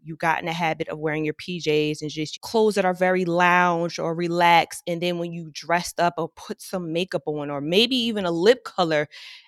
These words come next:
and it's like, "Oh, okay, maybe we could step outside."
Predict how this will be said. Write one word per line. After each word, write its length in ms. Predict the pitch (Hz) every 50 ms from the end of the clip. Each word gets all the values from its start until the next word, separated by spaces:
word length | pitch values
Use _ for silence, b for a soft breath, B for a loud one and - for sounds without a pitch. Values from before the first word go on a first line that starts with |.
| B
and 100 | - 349
it's 140 | 440 415 -
like, 180 | 494 453 453 453 - - -
"Oh, 320 | - 403 494 539 605 640 659 -
okay, 260 | 381 370 381 415 466 508 539 539 - - _ _ _ _ _ _ -
maybe 240 | 453 539 640 740 740 605
we 80 | 587 554 554
could 100 | 508 -
step 240 | - 480 480 - 466
outside." 800 | 466 480 466 - - 453 466 523 466 330 269 220 202 190 180